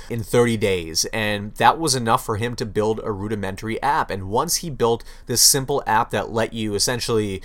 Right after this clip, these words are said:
send a, a mass text message or an email to your friends telling them where you were, he started getting his friends to use it. And it was kind of a side project for a while until he got laid off in two thousand four from that company that built apps for Palm Pilots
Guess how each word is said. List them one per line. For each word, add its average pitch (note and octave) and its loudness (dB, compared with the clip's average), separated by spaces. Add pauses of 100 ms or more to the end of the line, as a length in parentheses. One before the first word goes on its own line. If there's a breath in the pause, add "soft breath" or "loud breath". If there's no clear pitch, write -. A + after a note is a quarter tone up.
send A#2+ 4
a, G2+ -2
a - -4
mass G#2+ 2
text A#2+ -2
message G#2 -4
or G#2 -4
an G2 -8
email G#2+ -4
to G#2 -10
your G2 -4
friends A2 -2
telling G#2+ -2
them G2 -6
where G2+ 0
you F#2+ -6
were, D3+ 2 (240 loud breath)
he G3 -2
started F#3 2
getting C#3+ 2
his C3+ 0
friends A#2 -2
to A#2 -6
use A#2 -2
it. - -4 (360 loud breath)
And E3 -2
it G3+ 6
was A3 2
kind D4 6
of C4+ 2
a A#3+ 6
side D#3+ 8
project C#3+ 2
for C3 4
a B2 6
while A2 6
until A2+ 0
he C#3 -4
got A#2+ 2
laid A#2 2
off G#2 4
in G#2 -6
two A#2 -6
thousand G#2+ -2
four C#3 0
from G#2+ -4
that G2+ 0 (220 loud breath)
company G#2+ 2
that G2 -2
built G#2 0
apps G2+ 0
for G#2 -8
Palm E3+ 2
Pilots F2 0